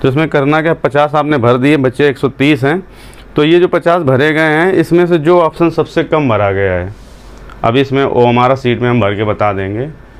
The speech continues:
जो सबसे कम भरा गया है उसी को पूरा का पूरा एक सौ तीस उसी में भर लीजिए आप, क्योंकि माइनस मार्किंग है नहीं, तो गलत क्वेश्चन में भी कोई आपका मार्क कटेगा नहीं। तो आप देखेंगे इसमें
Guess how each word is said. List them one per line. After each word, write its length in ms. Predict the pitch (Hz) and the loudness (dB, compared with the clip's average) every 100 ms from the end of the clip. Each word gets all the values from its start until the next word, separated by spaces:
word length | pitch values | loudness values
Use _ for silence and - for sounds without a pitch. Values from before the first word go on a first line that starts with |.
| - - - | -20 -20 -6
जो 300 | 120 139 - | -4 -4 -6
सबसे 360 | 139 151 - 175 | -6 -6 -2 -2
कम 280 | 170 175 170 | 0 0 2
भरा 220 | 127 127 | 2 2
गया 240 | 123 131 123 | 2 2 2
है 300 | 139 196 220 - - - - | 0 -2 -4 -12 -20 -4 0
उसी 300 | 156 - 202 | 0 0 0
को 120 | 202 | -2
पूरा 380 | - 180 170 185 | -2 0 2 2
का 100 | 170 | 0
पूरा 300 | 165 156 160 | 0 2 4
एक 100 | 160 | 2
सौ 100 | 156 | 0
तीस 280 | 143 147 131 | -2 -2 -2
उसी 180 | 135 131 | -2 0
में 80 | 120 | 0
भर 120 | 101 | 0
लीजिए 380 | 98 95 95 92 | 0 0 2 2
आप, 160 | 87 - - - - - - - - | 0 -4 -14 -20 -20 -20 -20 -14 -2
क्योंकि 240 | 117 120 | 0 2
माइनस 420 | 127 120 120 143 | 0 0 0 0
मार्किंग 400 | 147 135 131 147 | -2 -2 -2 0
है 180 | 120 131 | 2 2
नहीं, 260 | 165 160 180 175 - - | 2 0 -2 -6 -18 -6
तो 80 | 120 | -4
गलत 320 | 98 117 139 - | 0 0 0 -2
क्वेश्चन 340 | 139 131 139 | -4 -2 0
में 140 | 135 127 | 2 2
भी 140 | 160 | 0
कोई 240 | 160 147 143 | 0 2 2
आपका 300 | 131 - 175 202 - 110 | 0 0 -2 -4 -12 -4
मार्क 260 | 120 143 127 | -2 -2 -2
कटेगा 380 | 104 110 98 | -2 0 0
नहीं। 200 | 95 90 92 - - - - | -2 -4 -6 -14 -20 -20 -2
तो 60 | 151 | 2
आप 240 | 165 165 | 2 2
देखेंगे 540 | 131 147 123 160 160 156 | 0 0 0 0 2 0
इसमें 400 | 139 147 180 | 2 2 0